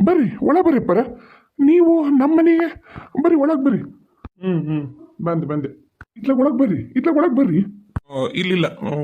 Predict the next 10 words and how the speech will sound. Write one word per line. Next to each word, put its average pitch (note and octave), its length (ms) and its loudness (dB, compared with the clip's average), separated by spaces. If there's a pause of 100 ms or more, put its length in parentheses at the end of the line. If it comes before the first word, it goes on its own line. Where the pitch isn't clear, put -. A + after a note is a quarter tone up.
(100)
ಒಂದಿಟ C#3 300 -6
ನಿನ್ನ D3 480 -2
ಹತ್ರ F3 220 -2 (640)
ಅರ್ಜೆಂಟ್ D#3 360 -2
ಮಾತಾಡತಿತ್ತು, D#3+ 720 -4
ಅದಕ್ಕ D#3+ 240 -4
ನಿಮ್ E3 200 0
ಮನಿವರೆಗೂ D#3+ 360 -2
ಬಂದೆ. D#3 300 -2 (760)
ಆ, E3+ 60 -2